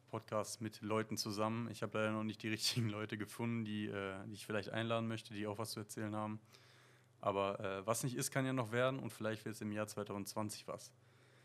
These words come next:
Das ist auf jeden Fall so das Recap zu dem Podcast, was mir unglaublich viel Spaß macht. Ähm, neue Funktionen gibt's bei Spotify. Wenn ihr Lust habt, äh, und ihr wollt das Ganze hier supporten,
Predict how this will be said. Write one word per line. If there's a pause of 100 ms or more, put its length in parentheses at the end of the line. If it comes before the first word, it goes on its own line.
(500)
Das
ist
auf
jeden
Fall
so
das
Recap
zu
dem
Podcast,
was
mir
unglaublich
viel
Spaß
macht. (520)
Ähm, (960)
neue
Funktionen
gibt's
bei
Spotify. (200)
Wenn
ihr
Lust
habt,
äh,
und
ihr
wollt
das
Ganze
hier
supporten,